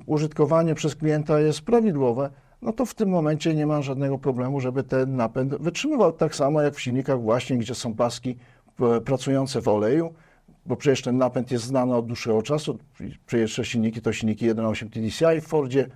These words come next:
do napędu pompy wysokociśnieniowej. Obecnie często stos-, są stosowane w napędach pomp olejowych,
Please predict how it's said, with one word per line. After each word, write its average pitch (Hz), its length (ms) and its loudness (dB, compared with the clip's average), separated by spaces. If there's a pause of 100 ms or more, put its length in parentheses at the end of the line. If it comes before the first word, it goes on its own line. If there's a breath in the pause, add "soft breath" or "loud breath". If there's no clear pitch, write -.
do 127 120 2
napędu 127 380 0
pompy 123 280 -6
wysokociśnieniowej. 120 880 -4
Obecnie 131 540 2 (240 loud breath)
często 123 320 0
stos-, - 420 -8
są 135 340 -4
stosowane 120 760 -2
w 113 120 -8
napędach 107 440 -2
pomp 98 280 -4
olejowych, 135 540 4